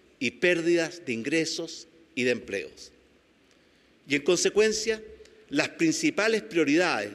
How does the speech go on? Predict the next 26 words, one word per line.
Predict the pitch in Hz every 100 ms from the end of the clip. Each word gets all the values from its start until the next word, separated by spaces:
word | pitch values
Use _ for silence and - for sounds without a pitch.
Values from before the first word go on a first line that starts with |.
| -
de | 120
nuestra | 147 190 190
sociedad | 170 143 - 151 117 -
y | 143
de | 135
nuestro | 156 208 208 190
gobierno | 175 180 98 104 104 - - - - - - - _
son | - 175 170 180 - -
proteger | 151 143 - - 220 220
la | 214 175
salud | 175 156 196 226 - - - _ _ _ _
y | 143
recuperar | 135 151 143 143 143 175
los | 180 165
ingresos | 139 123 156 190 - 208 196 - -
y | -
los | 131 127
empleos | 131 120 165 170 170 175 - - - - - _ _
que | -
hemos | 151 147
perdido. | - 101 95 85 - - _ _ _ _ _ _ _ _ _
Solo | - - 226 247 247 220
en | 196 175
los | 170
últimos | 240 233 240 214
meses | 185 104 - - - -